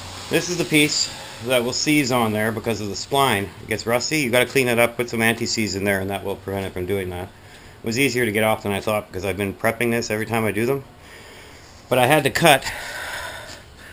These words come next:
a section out in order, as you can see, in order to get this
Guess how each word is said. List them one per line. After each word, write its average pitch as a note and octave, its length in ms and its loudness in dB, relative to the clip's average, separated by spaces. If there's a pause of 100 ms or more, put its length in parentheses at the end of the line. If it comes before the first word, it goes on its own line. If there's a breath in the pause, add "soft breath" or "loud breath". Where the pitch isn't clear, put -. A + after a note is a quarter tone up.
(1200 loud breath)
a G#2+ 80 0
section C#3 500 4
out C3 360 6 (600 loud breath)
in A#2+ 100 0
order, A#2+ 600 8 (1500)
as G2+ 160 0
you A2 60 -2
can G#2 120 0
see, A2 280 4 (1200 loud breath)
in A#2 100 4
order C#3+ 260 10
to B2+ 80 8
get C3 200 6
this C3+ 440 4